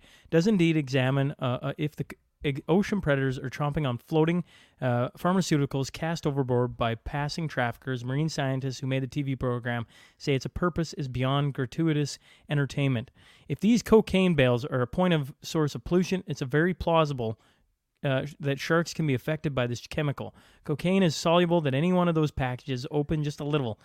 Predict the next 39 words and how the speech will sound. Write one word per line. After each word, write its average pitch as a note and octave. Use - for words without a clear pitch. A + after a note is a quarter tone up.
The C#3
structural F3
integrity C#3
is B2+
destroyed C#3
and C3
the B2
drug C3
is B2+
in B2+
the B2
water. B2+
In D#3
the E3
search G#3+
conducted F3+
during D3
six -
days D3
at C3+
sea D#3+
in B2+
the B2+
Florida D3+
Keys, C3
the C#3+
ecology, E3
uh, B2+
sensitive F3+
island D3
chain A#2+
off C3+
the C3
state D#3+
of C#3+
the C3+
southern D#3
tip D3+
of, A#2+